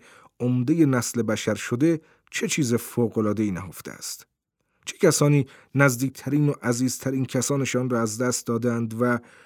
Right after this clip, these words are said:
این اتفاق به چه شرحی رخ داده است؟ باید حساسترین و مهمترین لحظه ها را توصیف کرد. همچنین باید به خاطر داشت همه بازماندگان با این حقیقت مواجه شدند که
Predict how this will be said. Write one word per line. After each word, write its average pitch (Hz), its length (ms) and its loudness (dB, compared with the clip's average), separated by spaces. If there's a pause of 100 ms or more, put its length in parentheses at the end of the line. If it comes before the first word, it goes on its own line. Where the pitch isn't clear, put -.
(180)
این 151 200 4
اتفاق 147 640 0 (360)
به 135 100 2
چه - 160 -2
شرحی 117 500 2
رخ 104 200 -4
داده - 220 -12
است؟ - 340 -12 (580)
باید 180 400 2 (280)
حساسترین 139 840 0
و 156 60 2
مهمترین 113 600 0
لحظه 104 420 -4
ها 117 120 0
را 123 200 2 (280)
توصیف - 500 -4
کرد. - 380 -18 (420)
همچنین 123 520 0
باید 131 420 2 (260)
به 131 80 0
خاطر 139 280 2
داشت 87 420 -10
همه 143 320 2
بازماندگان 123 840 0 (360)
با 127 320 2
این 175 180 2
حقیقت 113 600 -2
مواجه 107 460 -2
شدند 90 480 -10
که 117 280 0